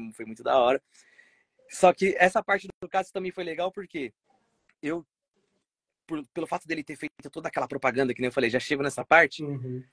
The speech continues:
Speaker 1: ele fez toda aquela, aquele alvoroço e tal, eu falei, "Mano, meu Deus, vai ser muito difícil." Então, criou um pouco de insegurança. Normal.
Speaker 2: Aham.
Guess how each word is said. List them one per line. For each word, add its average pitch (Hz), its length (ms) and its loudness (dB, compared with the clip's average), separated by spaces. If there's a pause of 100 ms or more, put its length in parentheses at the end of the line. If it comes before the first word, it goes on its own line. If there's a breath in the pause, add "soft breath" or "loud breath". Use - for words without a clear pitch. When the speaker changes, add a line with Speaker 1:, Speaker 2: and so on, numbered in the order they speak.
Speaker 1:
ele 139 160 -6
fez 156 180 -2 (100)
toda 226 280 6
aquela, 208 260 -2 (120)
aquele 190 420 -8
alvoroço 185 560 -2
e - 40 -20
tal, 202 200 -4
eu 190 80 -8
falei, 170 240 -16
"Mano, 160 480 -8 (300)
meu 160 200 -8
Deus, 147 220 -6
vai 131 100 -8
ser 147 120 -10
muito 143 180 -10
difícil." 160 480 -6 (320 loud breath)
Então, 240 340 6 (180)
criou 233 220 6
um 247 60 0
pouco 233 220 -4
de 226 100 -4
insegurança. 240 720 2 (440)
Normal. 180 420 4
Speaker 2:
Aham. 120 160 -12